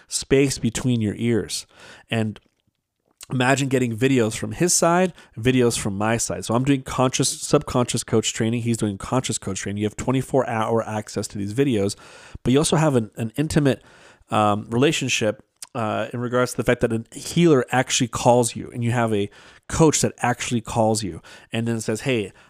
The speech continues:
let me help you out with your you versus you battles." And then you have a healer that says, "Hey, what's holding you back from being more productive?" Or, 'cause some of the advice that Todd can give you,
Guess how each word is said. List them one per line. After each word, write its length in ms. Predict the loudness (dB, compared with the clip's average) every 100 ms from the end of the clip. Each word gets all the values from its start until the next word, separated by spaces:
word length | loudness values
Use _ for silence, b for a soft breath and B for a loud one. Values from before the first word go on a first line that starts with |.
| _
let 140 | 2
me 80 | 4
help 240 | 4 4
you 80 | 4
out 60 | 4
with 180 | 2 2
your 240 | 2 0 0
you 160 | 0
versus 360 | 2 2 0 0
you 120 | 0
battles." 500 | 2 0 0 -2 -8 B B B
And 100 | -4
then 140 | -2 -2
you 140 | 0
have 80 | 0
a 40 |
healer 260 | 0 2 2
that 20 |
says, 180 | 0 -2
"Hey, 300 | 0 0 -2 0
what's 260 | -2 0
holding 300 | -2 0 0
you 120 | -2
back 360 | 0 2 0 -2
from 320 | -4 -2 -2 B B -4
being 180 | 0 4
more 180 | 4 2
productive?" 600 | 2 2 0 -4 -8 -4
Or, 300 | 0 2 0 B B
'cause 120 | -4 2
some 100 | 4
of 60 |
the 180 | 4 2 -2
advice 440 | -2 2 0 0
that 120 | -2
Todd 280 | 0 0 0
can 180 | -4 -2
give 200 | 0 2
you, 300 | 2 2